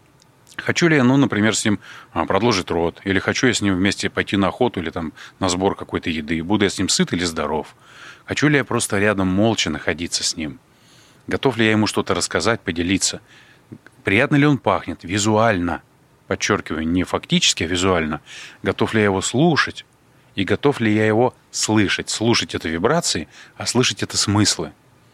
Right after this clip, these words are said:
И вот ещё раз, начиная от паха, живота, груди, горла, носа, ушей, глаз.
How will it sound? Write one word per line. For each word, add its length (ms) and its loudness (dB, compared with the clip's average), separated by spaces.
И 80 2
вот 160 2
ещё 260 2
раз, 300 -2
начиная 400 2
от 80 -6
паха, 440 -2
живота, 640 0
груди, 580 -2
горла, 520 0
носа, 500 0
ушей, 500 0
глаз. 520 0